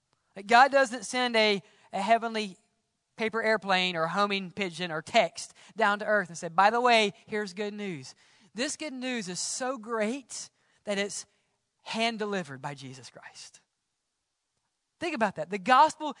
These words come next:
is hand-delivered. Jesus came to this world. He lived a sinless life. He died on the cross for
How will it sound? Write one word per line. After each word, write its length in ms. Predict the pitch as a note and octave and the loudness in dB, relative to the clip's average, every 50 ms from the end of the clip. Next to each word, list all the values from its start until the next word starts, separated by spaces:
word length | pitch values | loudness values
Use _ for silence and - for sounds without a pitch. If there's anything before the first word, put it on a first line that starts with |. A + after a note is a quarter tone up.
| - - | -12 -10
is 140 | A3 A#3 - | -8 -8 -8
hand-delivered. 680 | - A#3+ B3 B3+ B3 B3 B3+ C4 C4+ B3 F#3 D#3 B2 - _ _ _ _ _ _ _ _ _ _ _ _ _ _ | -4 -2 -2 0 0 0 2 4 4 4 2 0 -8 -14 _ _ _ _ _ _ _ _ _ _ _ _ _ _
Jesus 360 | D#3+ A#3+ C4+ A3+ B3+ G3 - - - _ _ - | -6 -4 -4 -2 -4 -6 -8 -12 -20 _ _ -4
came 280 | - C#4+ D4 D4+ C#4+ A3 | -2 0 0 0 0 -2
to 140 | - B3+ B3+ | -6 -8 -4
this 260 | G#3 B3+ C4+ A#3+ - | -2 -2 -2 -2 -4
world. 440 | C4 C4+ C4 A#3 F#3 C3 B2 - _ _ _ - - - | -4 0 2 2 2 0 -2 -8 _ _ _ -20 -14 -8
He 80 | A#3+ | -4
lived 160 | B3 B3+ G#3+ | -2 -2 0
a 100 | A#3+ A3+ | 0 -2
sinless 600 | G#3 - - - - C4+ C4+ C#4 C#4 B3+ - B3 | -2 -4 -4 -4 -2 -2 -2 -2 -4 -6 -4 0
life. 280 | C#4 C#4+ C4+ A#3+ G3 - - - - _ | 4 6 6 6 6 4 -2 -14 -20 _
He 100 | - A#3+ | -12 -10
died 320 | F#3+ G#3+ B3+ A#3+ B3+ C#4 | -2 2 4 6 6 4
on 80 | C#4 C4 | 2 -2
the 60 | B3+ | -8
cross 400 | - - C#4 C4+ B3 G#3 - - - _ _ _ | -4 0 4 4 4 4 2 -2 -12 _ _ _
for 380 | _ - C#4+ C#4+ C#4+ B3+ A3 | _ -6 -2 0 2 2 0